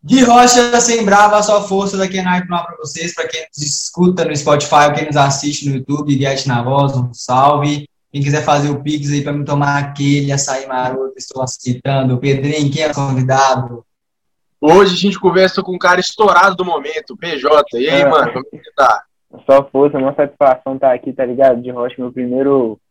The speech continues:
Speaker 3: podcast que eu tô participando aí, uma satisfação.
Speaker 2: Tamo junto,
Speaker 1: Ah,
Speaker 2: mano.
Speaker 1: nossa.
Speaker 2: Vamos começar com aquela lá de sempre. Conta pra nós aí, como é que foi sua história desde o início até o dia de hoje?
Speaker 3: Ô, mano,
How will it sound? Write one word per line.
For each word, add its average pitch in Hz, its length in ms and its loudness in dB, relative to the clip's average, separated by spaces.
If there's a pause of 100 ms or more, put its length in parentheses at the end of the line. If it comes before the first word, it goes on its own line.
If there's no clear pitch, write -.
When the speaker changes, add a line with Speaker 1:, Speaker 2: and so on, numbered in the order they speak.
(100)
Speaker 3:
podcast 113 440 -6
que 120 80 -12
eu - 40 -12
tô 110 120 -12
participando 113 640 -6
aí, 113 260 -4 (100)
uma 113 160 -10
satisfação. 123 640 -2 (800)
Speaker 2:
Tamo 143 220 -2
junto, 139 320 -2
Speaker 1:
Ah, 120 40 -2
Speaker 2:
mano. 123 280 0 (800)
Speaker 1:
nossa. 131 400 -6 (880)
Speaker 2:
Vamos 143 240 0
começar 170 380 4
com 175 60 2
aquela 175 260 2
lá 165 180 4
de 165 140 -10
sempre. 160 540 -10
Conta 170 260 0
pra 156 160 4
nós 147 240 2
aí, 135 220 2
como 135 160 -2
é 147 40 -4
que - 120 -12
foi 156 100 -4
sua 143 160 -8
história 131 340 2
desde 139 280 -2
o 139 40 -6
início 139 480 0
até 135 220 -2
o 139 80 2
dia 139 140 -6
de 131 120 -4
hoje? 113 380 -6 (1040)
Speaker 3:
Ô, 131 140 -2
mano, 123 280 -2